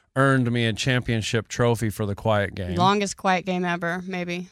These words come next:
Speaker 1: Uh, maybe most damaging as well,
Speaker 2: Yeah.
Speaker 1: because what I didn't realize is what it was doing to me.
Speaker 2: And 'cause that's where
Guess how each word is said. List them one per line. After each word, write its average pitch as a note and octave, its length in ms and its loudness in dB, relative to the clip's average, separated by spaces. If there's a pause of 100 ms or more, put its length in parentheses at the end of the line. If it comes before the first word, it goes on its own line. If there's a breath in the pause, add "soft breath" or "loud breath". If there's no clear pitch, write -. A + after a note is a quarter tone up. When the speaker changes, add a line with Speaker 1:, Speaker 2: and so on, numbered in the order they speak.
Speaker 1:
Uh, A2+ 200 -4
maybe B2 260 4
most A2+ 260 2
damaging G#2+ 560 0
as F#2 140 -4
well, G#2+ 340 2
Speaker 2:
Yeah. E2+ 120 -6
Speaker 1:
because A#2+ 340 0
what A#2 160 2
I A2+ 80 4
didn't C3 260 2
realize A2 420 4
is G#2+ 140 0
what A2 160 2
it A2 60 -2
was G#2 180 -2
doing G#2 360 0
to - 140 -4
me. F#2+ 400 -4 (560 loud breath)
Speaker 2:
And A3 160 2
'cause G#3 160 -2
that's A#3+ 320 2
where G#3 520 2